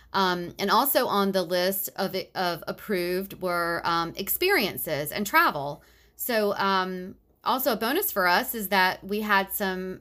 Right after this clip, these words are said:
uh, trips that were planned for twenty twenty that the credits transferred over to twenty twenty-one. Um, so, you know, we had that. And then,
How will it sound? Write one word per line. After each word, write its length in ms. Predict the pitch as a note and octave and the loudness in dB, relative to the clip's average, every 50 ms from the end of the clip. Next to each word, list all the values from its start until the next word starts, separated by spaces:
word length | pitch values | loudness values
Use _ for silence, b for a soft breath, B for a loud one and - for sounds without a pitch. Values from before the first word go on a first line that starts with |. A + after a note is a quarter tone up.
| - - | -8 -4
uh, 280 | F#3 F3 F3 F3 E3+ | -2 0 0 0 -2
trips 380 | - - - A3+ G#3+ G#3+ - - | -2 -4 -4 -4 -4 -4 -4 -2
that 200 | - F#3 E3+ - | 0 0 0 0
were 100 | - F#3+ | -2 -6
planned 300 | F#3 - G3+ F#3 F3+ F#3 | -4 -2 -2 -2 -2 -4
for 80 | - F#3+ | -6 -10
twenty 240 | - - F#3 F3 | -8 -6 -6 -6
twenty 360 | F3+ - C#4 C#4+ C#4+ C#4+ C#4+ C#4 | -6 -4 -4 -2 0 0 0 0
that 160 | A#3+ G#3+ G#3 | -2 -2 -4
the 40 | G3 | -6
credits 440 | - - A#3+ A#3+ A3+ A#3 - - - | -8 -4 -2 -2 -2 -2 -4 -6 -6
transferred 480 | - - A3 G#3+ G#3 G#3 - G3 F3+ F3+ | -6 -4 -4 -4 -4 -4 -4 -2 0 0
over 260 | F3+ F3+ F3+ F#3 F3+ | 0 0 0 -2 -4
to 80 | E3+ E3 | -4 -6
twenty 260 | - - E3+ E3 D#3+ | -8 -6 -6 -6 -6
twenty-one. 760 | D3+ E3+ E3 D#3 F#3 A#3 B3+ B3+ B3+ B3 B3 A#3+ A#3+ A#3+ A#3 B B B B B B B B B B B _ | -6 -6 -6 -4 -2 -2 0 0 0 0 -2 -2 -4 -6 -8 B B B B B B B B B B B _
Um, 640 | - F#3+ F#3+ F#3+ F#3 F3+ F3 F3+ F3 F3 F3+ - - - | 2 4 4 4 4 2 -2 -4 -6 -8 -10 -12 -12 -8
so, 800 | - - - - G#3+ F#3+ F#3+ F#3 F#3 F3+ F#3 F3+ F3 E3+ - - | -6 -4 0 2 2 2 2 2 2 2 0 0 -2 -6 -8 -10
you 120 | - G3 F#3+ | -6 -4 -4
know, 60 | F#3 | -2
we 100 | F3+ F#3 | -2 -4
had 240 | F3+ F3 E3 D#3 D#3+ | -2 -2 -4 -2 0
that. 500 | A3+ A3 A3+ A3 A3 A3 G#3+ G#3+ G#3 - - | 2 4 4 4 4 4 4 2 0 -2 -6
And 200 | - F#3+ F#3+ F#3 | -6 -4 -4 -4
then, 520 | F3+ F3+ F3 F3 F3 F3 F3 F3 E3 - | -2 -4 -4 -4 -4 -6 -8 -10 -12 -14